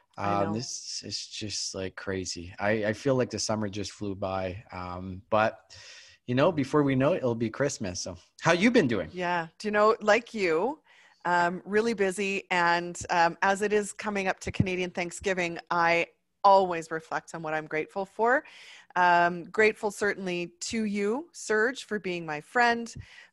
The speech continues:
Speaker 1: for starting the Recruitment Flex podcast. I'm grateful for the fact that I see business starting to open up. Um, it feels,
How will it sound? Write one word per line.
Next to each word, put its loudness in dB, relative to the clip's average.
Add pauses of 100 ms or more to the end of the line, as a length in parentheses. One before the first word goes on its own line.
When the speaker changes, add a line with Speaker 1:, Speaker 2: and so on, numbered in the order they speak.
Speaker 1:
for 0
starting -2
the -10
Recruitment -10
Flex -14
podcast. 0 (400)
I'm 2
grateful 0
for 0
the -6
fact 0
that -2 (160)
I 0
see -12
business -6
starting -4
to -8
open -6
up. 0 (580)
Um, 0
it -6
feels, -2